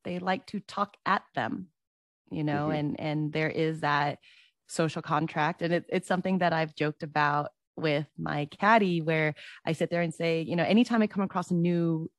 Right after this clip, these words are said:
Speaker 1: uh, whether it's a rookie or just someone that I hadn't been paired with before in a tournament, I say, "Okay, well,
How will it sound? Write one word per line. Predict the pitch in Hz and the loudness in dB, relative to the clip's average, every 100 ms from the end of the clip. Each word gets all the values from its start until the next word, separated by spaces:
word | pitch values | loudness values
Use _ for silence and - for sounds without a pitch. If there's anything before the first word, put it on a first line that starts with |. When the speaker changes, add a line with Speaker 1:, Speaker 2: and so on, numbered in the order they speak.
| _ _ - | _ _ -4
Speaker 1:
uh, | 165 | -2
whether | 160 185 190 | 2 4 4
it's | 190 | 2
a | 185 | -2
rookie | 185 - 202 190 | -2 -2 0 0
or | - 170 | 0 0
just | 160 - - | 0 -4 0
someone | 202 | 0
that | 196 | 0
I | 160 | 0
hadn't | 180 190 196 | 2 2 4
been | 196 | 2
paired | 190 180 180 | 2 0 0
with | 185 - | -2 -6
before | 170 - 170 175 180 180 - - - | -8 -2 0 0 0 -4 -10 -14 -2
in | 185 | 0
a | 175 | 0
tournament, | 180 180 220 262 | 0 2 4 2
I | 226 | 2
say, | 220 220 | -2 -4
"Okay, | 220 285 | -4 -2
well, | 233 214 202 | -2 0 -2